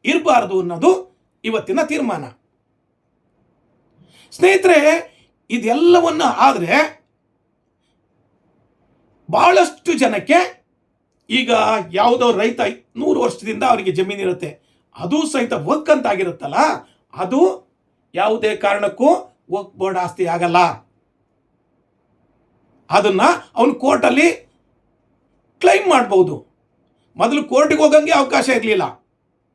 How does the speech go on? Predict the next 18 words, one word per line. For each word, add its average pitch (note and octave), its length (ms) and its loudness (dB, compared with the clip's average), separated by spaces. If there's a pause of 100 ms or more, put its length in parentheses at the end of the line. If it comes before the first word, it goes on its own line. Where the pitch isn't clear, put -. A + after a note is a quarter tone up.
(280)
ಈಗ G#3 180 -6
ಸುಪ್ರೀಂ A3+ 400 -4
ಕೋರ್ಟ್ಗೆ A3 340 0
ಹೋಗ್ಬೋದು, G#3+ 540 0 (160)
ಅಲ್ಲಿಂದ D4+ 300 2
ಏನ್ E4 300 2
ತೀರ್ಮಾನ A3+ 360 -4
ಆಗುತ್ತೆ F3+ 520 -6 (120)
ಅದರಂತೆ F#3 380 -4
ಆಗ್ತದೆ. A#2 480 -6 (960)
ಸ್ನೇಹಿತರೆ, E4+ 840 2 (800)
ಈ A#3+ 300 -6
ವಕ್ಫ್ C4 320 -2
ಬೋರ್ಡ್ C4 520 0 (460)
ಹದಿನಾಲ್ಕು C#4+ 580 -2
ತಿದ್ದುಪಡಿಗಳಿದೆಯಲ್ಲ, A#3 880 -2 (500)
ಆಗಿದ್ದು G#3 880 -4
ಒಳ್ಳೇದಾಯ್ತೋ A3+ 1000 -2